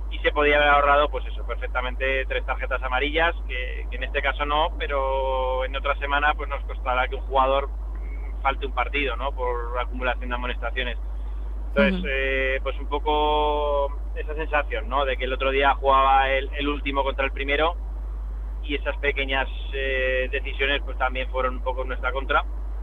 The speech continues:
Speaker 1: Pero como te digo, es que, eh,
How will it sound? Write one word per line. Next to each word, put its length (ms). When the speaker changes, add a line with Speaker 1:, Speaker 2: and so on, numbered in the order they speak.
Speaker 1:
Pero 200
como 180
te 100
digo, 280
es 160
que, 600
eh, 20